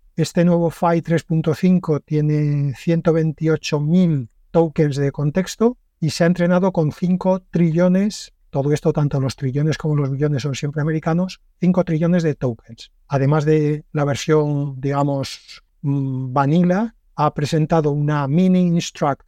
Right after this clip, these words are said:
de tres coma ocho billones y una vision instruct de cuarenta y dos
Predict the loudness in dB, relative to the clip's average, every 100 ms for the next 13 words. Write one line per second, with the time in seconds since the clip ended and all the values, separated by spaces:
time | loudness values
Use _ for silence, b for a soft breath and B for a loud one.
0 | _ -4 -4 0 -2 0 -2 -2 -2 -2
1 | -2 0 2 2 -2 -6 _ -2 0 0
2 | -2 _ 0 0 2 0 0 0 -2 -2
3 | 0 0 0 _ _ -4 0 2 0 -2
4 | _ -4 -2 0 0 0 2 0 -2 -12